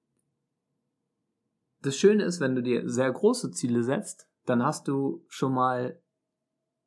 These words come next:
dich dafür geöffnet, dass das grundsätzlich möglich ist, ne, weil du dieses Ziel gesetzt hast. Aber gleichzeitig,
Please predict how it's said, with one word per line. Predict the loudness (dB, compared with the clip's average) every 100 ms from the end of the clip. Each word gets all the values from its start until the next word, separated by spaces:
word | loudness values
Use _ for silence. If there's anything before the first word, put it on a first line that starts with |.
| _ -4
dich | 2 2
dafür | 2 2 2
geöffnet, | 4 2 2 -2
dass | -2
das | -4 -6
grundsätzlich | -4 -2 0 -2 -4 -4
möglich | 0 2 0 -4 -4
ist, | -8 -10 -20 _ _ _ _
ne, | -2 -2 -2
weil | -4
du | -4
dieses | -4 -4 -2
Ziel | -2 -2
gesetzt | -2 -2 -6 -10
hast. | -10 -12 _ _ _ _ _ _ _ _ _ _ _ _ _ _
Aber | 0 2
gleichzeitig, | 2 0 -2 -2 -2 0 -2 -2 -4 -18